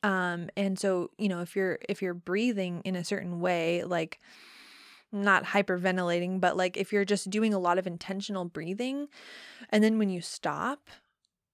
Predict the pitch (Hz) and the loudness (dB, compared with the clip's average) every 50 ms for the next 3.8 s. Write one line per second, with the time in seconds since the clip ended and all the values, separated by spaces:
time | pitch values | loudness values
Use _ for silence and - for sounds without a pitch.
0 | _ _ - 208 202 196 - - - 208 196 190 180 - - 196 190 190 190 185 | _ _ 2 2 2 2 -2 -2 0 0 0 0 -2 -4 -4 -2 -2 -2 -2 -4
1 | 180 175 170 160 165 196 226 - - 190 185 190 190 196 185 180 170 - - - | -4 -2 -2 -2 -2 -2 -4 -2 -2 -2 -2 -2 -4 -6 -4 -6 -6 -8 -12 -18
2 | - - - 226 233 - - 196 214 240 214 180 175 175 185 185 180 175 180 - | -14 -10 -6 -4 -2 2 4 4 4 4 2 0 -2 -2 -4 -4 -4 -4 -6 -8
3 | - 185 180 - 196 196 - 202 202 196 - 185 175 - - | -8 -6 -6 -6 -4 -4 -2 -2 -2 -2 -2 -2 -4 -4 -8